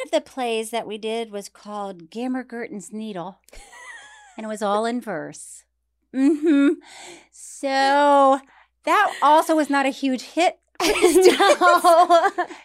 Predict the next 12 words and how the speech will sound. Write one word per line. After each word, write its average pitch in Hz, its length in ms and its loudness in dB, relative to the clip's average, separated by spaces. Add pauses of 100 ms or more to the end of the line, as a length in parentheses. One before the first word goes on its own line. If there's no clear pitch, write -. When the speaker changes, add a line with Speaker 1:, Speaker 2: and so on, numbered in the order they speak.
Speaker 1:
nor 381 480 0
was, 349 560 0 (140)
um, 277 920 -4 (560)
what 269 200 -14
was 277 260 -10
one 226 120 -8
of 214 100 -12
the 220 200 -12
other 202 180 -12
ones 190 260 -12 (200)
we 202 180 -14
did? 208 320 -10